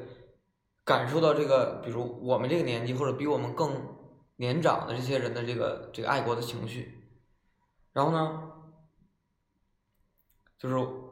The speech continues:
我的，我的一个同事的孩子，他即将要出国读书，然后也是考上了非常好的学校。然后呢，他，他，他的，我这个，这个同事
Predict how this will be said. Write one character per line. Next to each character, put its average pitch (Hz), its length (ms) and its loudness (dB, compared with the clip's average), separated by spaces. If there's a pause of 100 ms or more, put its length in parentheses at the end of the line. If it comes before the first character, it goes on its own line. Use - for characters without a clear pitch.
(320)
我 135 100 6
的， 131 100 8
我 123 120 4
的 143 40 4
一 160 80 4
个 160 60 4
同 147 240 -2
事 160 220 0
的 127 40 2
孩 120 360 0
子， 151 200 0 (720)
他 135 120 -8
即 151 120 -2
将 147 200 2
要 143 120 2
出 139 200 -4
国 123 160 0
读 127 160 -4
书， - 580 -8 (800)
然 120 100 -8
后 123 80 -2
也 123 80 2
是 131 120 0
考 - 240 0
上 120 100 -2
了 131 80 0
非 139 100 -4
常 143 80 0
好 - 220 -4
的 117 60 -8
学 117 160 -8
校。 147 480 -6 (760)
然 123 120 -4
后 131 80 -2
呢， 127 260 -4 (500)
他， 156 160 0
他， 151 160 0 (160)
他 160 220 4
的， 139 580 4
我 131 140 2
这 160 100 4
个， 175 60 0
这 170 80 0
个 160 100 2
同 127 240 -2
事 - 540 -4